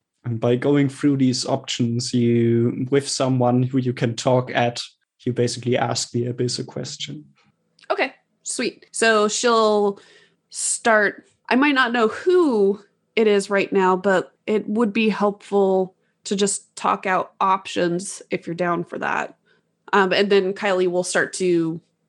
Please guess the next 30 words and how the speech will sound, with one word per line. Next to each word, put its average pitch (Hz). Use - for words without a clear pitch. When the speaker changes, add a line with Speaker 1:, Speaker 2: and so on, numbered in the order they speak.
Speaker 2:
list 202
off 190
people 190
and 185
why 180
she 214
thinks 214
that, 214
like, 185
"Oh, 220
it 208
could 233
be 233
this 214
person, 196
it 170
could 185
be 185
that 175
person." 170
Definitely 240
those 214
three 214
people 208
who 190
she 220
suspects 208
with 202
the 180
dean, 196